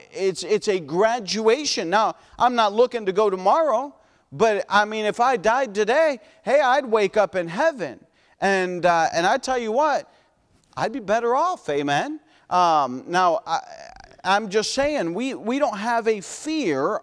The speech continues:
of those things. And he's saying here that the lion which is strongest among beasts. Now, we don't, I was, as I was thinking about that, we don't have all of that strength in and of ourselves,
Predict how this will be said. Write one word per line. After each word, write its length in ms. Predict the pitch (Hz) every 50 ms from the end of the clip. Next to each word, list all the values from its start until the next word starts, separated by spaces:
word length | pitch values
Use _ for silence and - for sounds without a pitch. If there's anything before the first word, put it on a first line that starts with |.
| _ -
of 220 | 214 196 185 190
those 300 | 202 226 220 226 - -
things. 400 | - 269 302 285 240 175 - - _ - - - _ -
And 160 | - 226 233 220
he's 200 | 233 247 226 -
saying 480 | - - - 294 311 320 302 233 180 156
here 360 | 143 190 190 185 190 220 240 - - - -
that 180 | 170 196 226 -
the 100 | - 214
lion 800 | 214 214 214 233 277 302 339 330 302 208 160 151 165 190 202
which 240 | 190 226 233 - -
is 160 | 233 220 196
strongest 1040 | - - - - - - 247 262 285 311 320 311 247 175 147 147 156 190 - - - - -
among 440 | 208 226 220 214 226 233 226 214 185
beasts. 320 | 247 254 220 180 - - - - - -
Now, 160 | 214 226 233
we 160 | 240 233 285
don't, 160 | 294 285 247 -
I 120 | - 214
was, 180 | 226 233 196 214
as 180 | 240 233 202 220
I 60 | 226
was 180 | 214 196 -
thinking 300 | - 277 302 269 302 262
about 220 | 226 190 196 185 -
that, 200 | 208 214 214 220
we 160 | 208 247 285
don't 220 | 285 302 254 190
have 400 | 170 - 226 277 302 320 302 220
all 260 | 196 214 233 226 214 214
of 120 | 190 165
that 220 | 202 190 165 135
strength 460 | - - - 262 277 269 240 202 - _ _ - - - _ _ -
in 180 | 262 269 262
and 140 | 240 226 220
of 160 | 208 202 165
ourselves, 640 | 190 180 165 156 - - 269 277 269 226 180 - -